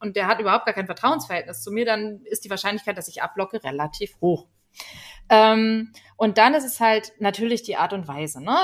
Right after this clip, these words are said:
Wenn ich mich dahin sage, setze und sage, "Wissen Sie, was mein Kind mir erzählt hat? Das darf ja wohl nicht wahr sein. Und, ähm, ich möchte nicht, dass mit meinem Kind hier so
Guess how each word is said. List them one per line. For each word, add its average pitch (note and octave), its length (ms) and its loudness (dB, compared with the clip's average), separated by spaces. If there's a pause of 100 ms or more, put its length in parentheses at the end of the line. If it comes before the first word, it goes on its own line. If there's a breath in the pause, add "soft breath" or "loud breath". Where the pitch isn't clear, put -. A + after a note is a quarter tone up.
Wenn G#3 160 2
ich A3+ 120 -6
mich G#3+ 100 -6
dahin A#3 220 -2
sage, G#3+ 340 -2
setze A3 260 -6
und G3 60 -10
sage, G3+ 200 -2
"Wissen A#3+ 180 4
Sie, G#3+ 120 2
was G#3+ 160 2
mein G#3+ 260 4
Kind C4+ 220 -4
mir B3+ 120 0
erzählt G3+ 360 -4
hat? F3+ 120 -6
Das D#3+ 100 -10
darf D3 200 -4
ja D#3+ 100 -6
wohl D#3+ 80 -8
nicht E3 160 -8
wahr C#4 220 6
sein. C#4 320 0
Und, F#3 400 -8
ähm, F3 180 -4
ich - 140 -8
möchte A3+ 220 -2
nicht, A3 140 -2
dass G#3 80 -12
mit F3+ 120 -18
meinem E3 180 -10
Kind G3 200 -10
hier F3 140 -6
so E3+ 300 -4